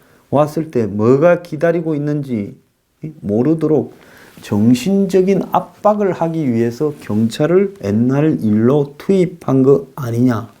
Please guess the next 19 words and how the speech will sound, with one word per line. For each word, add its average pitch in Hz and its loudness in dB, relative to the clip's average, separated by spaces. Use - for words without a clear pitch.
이렇게 254 2
해석이 139 -2
될 110 -2
수도 - -8
있다는 117 -8
겁니다. 117 -16
이 180 4
방송을 120 2
오래 156 4
들으신 135 0
분들은 113 0
제가 135 -2
재벌들을 160 0
옹호하는 147 2
사람과는 135 0
거리가 127 0
멀고 127 0
한국의 151 0
이 123 0